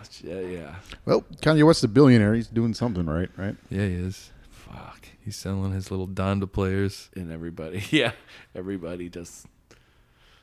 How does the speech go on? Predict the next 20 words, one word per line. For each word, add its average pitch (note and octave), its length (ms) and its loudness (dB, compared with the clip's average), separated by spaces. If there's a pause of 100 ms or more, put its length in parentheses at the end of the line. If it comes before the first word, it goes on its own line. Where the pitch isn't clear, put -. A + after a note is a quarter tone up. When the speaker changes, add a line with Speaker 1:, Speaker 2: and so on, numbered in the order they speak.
(180)
Speaker 1:
sucks - 440 -8
it C3+ 120 4
up. C#3 280 6 (380)
<laughs> A2 420 -8
Speaker 3:
Suck C#3+ 300 2
it A2 80 2
up. A2+ 300 2 (240)
You G#2 140 6
need G#2+ 200 8
to G#2 40 6
s-, - 300 0
you G#2+ 80 4
need G2+ 160 6
to G2 80 4
do F#2+ 120 4
your F#2+ 220 6
own F2+ 180 4
Donda F2+ 320 0
player. F2+ 400 0 (160)
Speaker 1:
Yeah. A#2+ 520 2